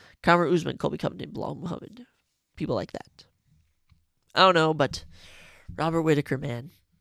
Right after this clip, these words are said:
sucks to see you lose. I, I f-, I find no joy in that, but, uh, that's for du Plessis. That was very entertaining.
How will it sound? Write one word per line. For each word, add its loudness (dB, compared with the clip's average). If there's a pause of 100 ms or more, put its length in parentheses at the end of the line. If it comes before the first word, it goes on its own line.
(760)
sucks 0
to -8
see -4
you 0
lose. -4
I, 0
I 0
f-, -6
I -2
find 2
no 2
joy -6
in -14
that, -14 (100)
but, -10 (100)
uh, -16 (800)
that's 0
for -4
du 2
Plessis. 4 (240)
That 0
was -4
very 6
entertaining. -2